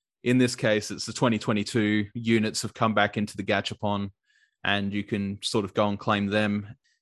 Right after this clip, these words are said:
Pokemon, Pokemon Masters isn't too bad with giving out free currency these days. It was really kind of bad before.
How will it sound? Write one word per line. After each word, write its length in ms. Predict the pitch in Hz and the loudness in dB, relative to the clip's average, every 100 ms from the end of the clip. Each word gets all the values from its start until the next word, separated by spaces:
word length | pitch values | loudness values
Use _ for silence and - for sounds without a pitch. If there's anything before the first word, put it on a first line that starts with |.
| _ - | _ 0
Pokemon, 600 | 190 277 247 214 151 - | 2 2 2 0 -4 2
Pokemon 320 | 262 262 214 | 2 2 2
Masters 360 | 175 170 160 - | 2 0 -4 -4
isn't 300 | 127 139 - | -4 -4 -4
too 280 | - 180 180 | -4 -2 2
bad 480 | 180 180 180 175 165 | 4 6 6 4 2
with 240 | 160 147 | -2 0
giving 260 | 165 160 160 | 0 0 0
out 140 | 151 | -2
free 180 | - 165 | 0 -2
currency 480 | 147 - 151 107 139 | 0 -2 -4 -2 -2
these 380 | 131 127 139 - | 2 2 2 2
days. 420 | 147 147 147 139 | 2 4 2 0
It 120 | 123 | 0
was 160 | 120 113 | 0 -4
really 420 | 117 139 151 139 | -6 -2 0 0
kind 300 | - 113 110 | 0 0 0
of 80 | 101 | 2
bad 300 | 107 110 107 | 2 2 2
before. 540 | 95 - 117 127 139 | -6 -4 -2 0 -2